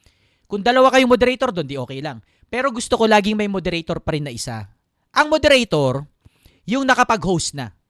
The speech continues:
Pag nakapag-host ka na, consider na kitang moderator. Bibigyan na kita ng pagkakataon na kahit wala ako,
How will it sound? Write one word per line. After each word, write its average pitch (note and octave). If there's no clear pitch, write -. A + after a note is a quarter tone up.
Pag G3
nakapag-host C4
ka B3+
na, A3
consider G#3
na G3+
kitang F#3+
moderator. B2+
Bibigyan C#3+
na D3
kita C#3+
ng C3
pagkakataon D3+
na D#3+
kahit C#4
wala B3+
ako, C3+